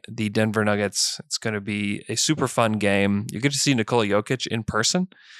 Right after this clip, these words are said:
which is really cool in itself. And you'll likely get to see Shai and Giddey and Dort and J-Dub and all these guys do their thing. It's gonna be really, really fun.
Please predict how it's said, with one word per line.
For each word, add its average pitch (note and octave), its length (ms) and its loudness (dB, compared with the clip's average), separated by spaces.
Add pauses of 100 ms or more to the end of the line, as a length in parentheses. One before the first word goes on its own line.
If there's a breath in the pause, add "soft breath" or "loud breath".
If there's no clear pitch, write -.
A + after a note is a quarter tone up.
(260 loud breath)
which - 220 0
is G2 300 2
really G#2 240 4
cool G#2 320 2
in F2 60 2
itself. - 580 2 (100)
And A2 180 -2
you'll G2 120 0
likely G2+ 320 -2
get G2 140 -6
to - 60 -2
see - 160 -2
Shai G#2+ 340 2 (160)
and F2+ 120 -16
Giddey G2+ 400 -4
and A2 160 -18 (720 loud breath)
Dort A#2+ 380 4 (140)
and - 120 -8
J-Dub G#2 420 4
and F2+ 80 -2
all G2 80 0
these G2+ 200 -2
guys G2+ 280 -4
do G2+ 120 -6
their F#2 160 -4
thing. - 300 -8 (220)
It's A2 160 -2
gonna A2 200 2
be G2+ 140 0
really, F#2 320 -4
really D#2 220 -8
fun. - 260 -8